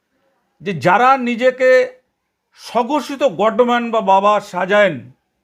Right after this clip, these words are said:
আচ্ছা, আপনারা বলুন তো, একজন চোর গেরুয়া বসন পরে নিলেন, আর তার যারা পাণ্ডারা রইলেন, সেঙাতরা রইলেন, সেই চোরেরা বলা শুরু করলেন, "গুরু বাবা,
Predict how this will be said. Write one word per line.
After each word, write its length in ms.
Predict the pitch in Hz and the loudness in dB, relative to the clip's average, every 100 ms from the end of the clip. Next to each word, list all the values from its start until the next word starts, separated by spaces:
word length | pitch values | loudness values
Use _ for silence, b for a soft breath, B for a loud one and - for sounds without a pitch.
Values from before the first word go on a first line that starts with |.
| _ _ _ _ _ _ _ _ _ | _ _ _ _ _ _ _ _ _
আচ্ছা, 180 | 262 269 | -2 0
আপনারা 380 | 208 - 269 269 | 0 0 2 2
বলুন 340 | 240 247 233 | 0 -2 -6
তো, 240 | 208 220 _ _ _ _ _ _ _ _ _ | -10 -12 _ _ _ _ _ _ _ _ _
একজন 600 | - 151 170 185 247 240 | -4 -4 -2 0 0 0
চোর 540 | - 240 240 214 - - _ _ _ _ _ _ _ _ _ _ - | -2 2 4 4 0 -10 _ _ _ _ _ _ _ _ _ _ -12
গেরুয়া 320 | 127 180 220 220 | -4 0 2 2
বসন 340 | 220 240 233 | -2 -4 -6
পরে 220 | 226 233 | -2 -2
নিলেন, 440 | 233 220 196 156 - _ _ _ _ _ _ - | -2 -2 -4 -6 -14 _ _ _ _ _ _ -6
আর 140 | 180 - | -6 -4
তার 240 | 202 214 190 | -2 -2 -2
যারা 520 | 220 220 220 214 - _ _ _ | 0 2 2 -2 -8 _ _ _
পাণ্ডারা 540 | - 208 214 214 208 214 | -6 -4 -2 0 2 0
রইলেন, 500 | 202 202 202 208 202 | 0 -2 -2 -4 -6
সেঙাতরা 640 | - 180 202 202 214 208 | -8 -6 -6 -6 -4 -2
রইলেন, 640 | 190 196 202 208 202 202 _ _ _ _ _ | 0 -2 0 -2 -4 -12 _ _ _ _ _
সেই 260 | - 220 226 | -8 -6 -6
চোরেরা 640 | 214 220 233 233 240 233 190 | -4 0 0 0 -2 -4 -8
বলা 240 | 180 208 208 | -4 -2 -4
শুরু 240 | 226 214 | -6 -10
করলেন, 500 | 214 220 240 254 269 _ _ _ _ _ _ - | -6 -4 -2 -4 -10 _ _ _ _ _ _ -14
"গুরু 260 | 147 202 214 | -6 -2 2
বাবা, 500 | 202 202 202 196 | 2 4 2 0